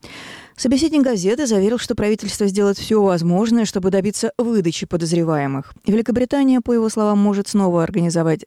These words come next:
международное давление на Россию, чтобы Москва согласилась с требованием. Накануне шестого августа о планах британского правительства потребовать экстрадиции двух россиян, подозреваемых в причастности к отравлению в Солсбери,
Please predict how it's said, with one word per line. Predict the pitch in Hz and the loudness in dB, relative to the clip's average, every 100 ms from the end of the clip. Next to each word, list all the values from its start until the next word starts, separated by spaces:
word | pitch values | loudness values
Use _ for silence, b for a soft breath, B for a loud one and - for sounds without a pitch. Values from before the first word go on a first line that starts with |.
| - | -2
международное | 165 175 170 170 170 | 0 2 2 2 0
давление | 165 165 165 160 | 2 2 2 2
на | 160 | 2
Россию, | 160 - 240 | 0 0 0
чтобы | 233 196 175 | 0 0 0
Москва | 160 - 190 202 - | 0 0 -2 -4 -4
согласилась | 240 220 202 - 180 175 - | -4 0 -2 -2 -2 -2 -4
с | - | -8
требованием. | - 156 160 147 147 - 208 B B B B B B | -2 -2 0 -2 -2 -4 -6 B B B B B B
Накануне | 247 269 311 302 | 0 0 0 0
шестого | 240 214 233 214 | -2 -2 0 2
августа | 214 220 208 190 | 0 -2 -4 -4
о | |
планах | 180 196 190 | -2 0 0
британского | 185 202 190 160 - 165 | 0 -2 0 -2 -2 -4
правительства | 156 165 160 156 - 170 | 0 0 0 -2 -4 -2
потребовать | 170 170 156 160 | -2 0 -2 -2
экстрадиции | 165 - 170 160 - 165 | -4 -4 -2 -2 -2 0
двух | 165 - | 0 0
россиян, | 175 208 240 254 | 0 2 2 2
подозреваемых | 240 226 240 233 226 220 | 2 0 2 2 2 0
в | - | -2
причастности | 220 220 208 196 196 | -6 -4 -2 -4 -2
к | 196 | -4
отравлению | 196 196 196 190 | -2 0 2 0
в | |
Солсбери, | - 196 185 185 180 | 0 0 2 2 0